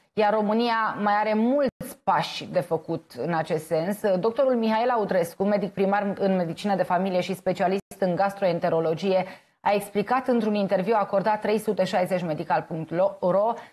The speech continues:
importanța testării populației pentru a atinge această țintă în țara noastră. Construirea de spitale noi în România este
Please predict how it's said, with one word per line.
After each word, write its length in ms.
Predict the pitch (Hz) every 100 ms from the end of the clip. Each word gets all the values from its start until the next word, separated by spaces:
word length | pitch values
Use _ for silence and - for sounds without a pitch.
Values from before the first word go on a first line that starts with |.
| _
importanța 960 | 233 233 233 233 233 269 302 311 302 285 285
testării 580 | 233 226 - 277 269
populației 920 | 226 240 233 233 269 254 - 147 - _
pentru 280 | 170 - 170
a 40 |
atinge 360 | 165 233 247 196
această 380 | 175 233 220
țintă 580 | 202 226 185 - 151 - -
în 80 |
țara 240 | 165 160 139
noastră. 340 | - - - - _ _ _ _ _ _ _ _ _ _ _ _ _ _ _ _ _ _ _ _ _ _ _ _ _
Construirea 560 | 254 254 254 285 269 240
de 180 | 226
spitale 520 | 254 247 240 262 247 233
noi 300 | 240 240 226
în 60 |
România 460 | 208 202 208 220 214
este 320 | 202 202